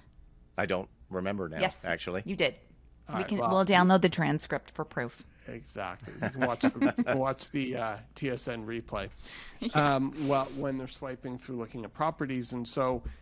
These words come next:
Speaker 3: how you strike somebody with the photography
Speaker 2: Yes.
Speaker 3: based on how a property shows while it's being photographed and then when it's being marketed online, that could be the decision right there. 'Cause at the end of the day, you're only looking for one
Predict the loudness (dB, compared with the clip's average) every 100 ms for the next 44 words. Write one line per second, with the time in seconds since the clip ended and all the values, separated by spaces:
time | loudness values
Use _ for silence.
0 | -20 -20 -14 -4 0 0 0 -4 -4 -6
1 | -6 -6 -8 -6 -6 -6 -6 -8 -10 -10
2 | -10 -10 -16 -14 -8 -4 -4 -4 -6 -6
3 | -10 -8 -8 -8 -6 -6 -8 -10 -6 -2
4 | 0 -2 -6 -10 -12 -4 -4 -4 -8 -10
5 | -10 -8 -4 -4 -4 -6 -10 -16 -20 -20
6 | -20 _ -12 0 2 4 0 -6 -8 -6
7 | -6 -8 -6 -6 -6 -4 -2 -2 -4 -12
8 | -12 -10 -8 -6 -6 -10 -14 -12 -8 -8
9 | -8 -10 -10 -8 -6 -6 -6 -6 -8 -8
10 | -6 -6 -6 -4 -2 -4 -6 -12 -20 -20
11 | -20 -14 -4 -4 -4 -6 -4 -4 -2 -4
12 | -6 -8 -8 -4 -4 -4 -4 -4 -4 -4
13 | -6 -10 -10 -10 -10 -6 -4 -2 -4 -4
14 | -6 -6 -4 -4 -6 -6 -6 -4 -4 -2
15 | -4 -6 -10 -10 -12 -10 -6 -2 -2 -4